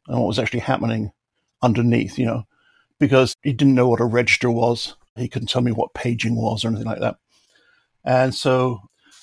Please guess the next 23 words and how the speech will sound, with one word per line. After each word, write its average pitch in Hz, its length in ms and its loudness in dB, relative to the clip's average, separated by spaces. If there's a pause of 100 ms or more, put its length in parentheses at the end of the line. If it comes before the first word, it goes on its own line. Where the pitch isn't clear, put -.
I 135 140 4
am 139 160 2
actually 143 260 -4
currently 190 380 0
in 143 80 2
the 135 80 4
middle 143 320 2
of 135 320 4
teaching 185 360 -2
him 143 400 0 (380)
all 170 180 6
about 143 280 6
the 123 80 -4
P - 180 -2
D 160 100 0
P 139 160 -2
eleven, 127 440 2 (680)
because 135 640 -2
if - 160 -2
you 170 80 0
want 160 160 0
to 170 100 0
learn 151 400 2